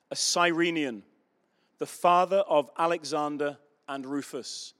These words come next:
And many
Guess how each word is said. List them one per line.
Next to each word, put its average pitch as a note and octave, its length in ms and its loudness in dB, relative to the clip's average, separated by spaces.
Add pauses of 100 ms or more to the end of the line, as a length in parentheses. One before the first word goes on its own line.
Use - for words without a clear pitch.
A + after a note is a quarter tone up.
(1500)
And D3+ 220 -8 (280)
many F3 480 0